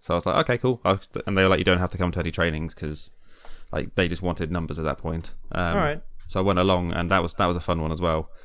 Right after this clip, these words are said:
Speaker 1: 'cause we came second to last at the whole B Q C, but it was just, there was no expectation, and it was just a lot of fun.
Speaker 2: <laughs>
Speaker 1: Um, so played, yeah, three seasons and a bit for London, and then, um,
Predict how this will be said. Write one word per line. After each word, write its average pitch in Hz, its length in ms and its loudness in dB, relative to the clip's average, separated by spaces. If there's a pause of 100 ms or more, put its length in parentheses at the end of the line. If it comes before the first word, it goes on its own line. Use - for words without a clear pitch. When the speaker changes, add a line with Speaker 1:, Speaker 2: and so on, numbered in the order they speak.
(180)
Speaker 1:
'cause 82 300 -6
we 82 100 -4
came 87 420 0
second 107 400 0
to 113 80 0
last 107 320 2
at 113 60 -2
the 101 100 0
whole 104 140 0
B 101 140 -2
Q 98 140 -4
C, 104 420 -2
but - 180 -4
it 87 100 0
was 85 160 -2
just, - 180 -6 (320)
there - 100 -2
was 90 100 0
no 92 140 6
expectation, 85 640 -2
and 82 100 -2
it - 80 -2
was 87 120 -4
just - 340 -2
a - 40 -2
lot 76 100 0
of - 80 -6
fun. 85 280 0
Speaker 2:
<laughs> - 40 -10 (720)
Speaker 1:
Um, 85 440 2 (300)
so 104 120 -6
played, 95 300 4
yeah, 92 180 2
three 131 300 2
seasons 107 380 -2
and 95 60 2
a - 40 0
bit - 340 0
for - 180 -2
London, 87 520 -2 (260)
and 90 160 -4
then, 85 560 0 (720)
um, 85 560 -2